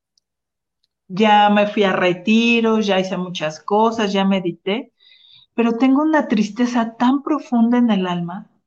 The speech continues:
que hasta tengo deseos de no estar viva. Y no sé por qué, no, no lo entiendo". En eso me dicen los pleyadianos,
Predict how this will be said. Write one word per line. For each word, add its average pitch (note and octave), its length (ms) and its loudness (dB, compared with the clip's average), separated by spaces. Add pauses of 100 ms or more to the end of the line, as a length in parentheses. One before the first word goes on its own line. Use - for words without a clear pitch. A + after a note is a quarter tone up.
(720)
que A3 100 0
hasta A3 280 -4
tengo B3 280 4
deseos A3+ 460 0
de A3+ 120 2
no A#3 100 6
estar - 280 -8
viva. C4+ 320 -6 (1400)
Y A#3 120 4
no B3+ 180 6
sé - 180 -4
por C#4+ 280 -2
qué, C#4+ 180 2
no, C4+ 260 4
no B3 400 4
lo C4+ 120 4
entiendo". B3 680 0 (2250)
En B3 160 4
eso C4+ 200 0
me B3+ 120 4
dicen B3 240 0
los B3 120 0
pleyadianos, B3 760 0